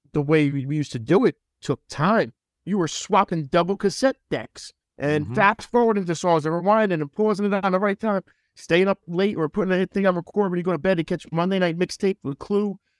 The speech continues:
Speaker 1: you know, or, or catching songs on the radio if you like stuff. It's on rock stations, whatever it may be. The time that it took and the effort it took is what would kind of pronounce the significance of the mixtape. And when you received one from somebody or when you made one with somebody,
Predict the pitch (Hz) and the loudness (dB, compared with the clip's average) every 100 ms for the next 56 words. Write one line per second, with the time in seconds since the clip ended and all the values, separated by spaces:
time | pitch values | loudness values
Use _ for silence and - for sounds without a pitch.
0 | _ 147 160 170 151 147 147 - 190 175 | _ -2 0 0 -2 -2 -4 -2 -4 -4
1 | 170 196 180 175 165 175 180 190 180 160 | -2 -2 -2 -2 -2 0 2 2 0 0
2 | 165 - 175 160 _ _ - 151 151 180 | -2 0 -4 -4 _ _ -4 -2 2 2
3 | 190 - 196 202 196 170 185 170 165 160 | 2 -2 -2 0 -4 -2 -2 0 -2 0
4 | 160 143 - _ _ _ _ _ - 147 | 0 -4 -6 _ _ _ _ _ -8 -6
5 | - 170 165 156 139 - 151 147 135 139 | 0 2 4 2 0 0 0 2 2 0
6 | 139 143 - - 143 - _ _ _ _ | 2 -4 -4 -2 -2 -2 _ _ _ _
7 | _ 127 123 117 - - - 135 139 139 | _ 0 0 -2 -10 -16 -10 -2 0 0
8 | 131 - _ _ - 147 131 147 139 131 | -4 -6 _ _ -2 0 0 0 0 -2
9 | 123 117 127 123 127 131 135 127 123 117 | -4 -6 -6 -4 -4 -4 -4 -4 -4 -4
10 | 131 120 - _ _ 139 131 127 135 143 | -4 -4 -6 _ _ -4 -4 -4 -8 -4
11 | 135 147 151 - - 185 143 160 156 143 | -2 -2 -4 -6 -2 -2 0 -2 -2 -4
12 | 160 151 147 147 143 151 139 135 127 135 | 0 0 0 0 0 0 0 -2 -2 -2
13 | 131 | -2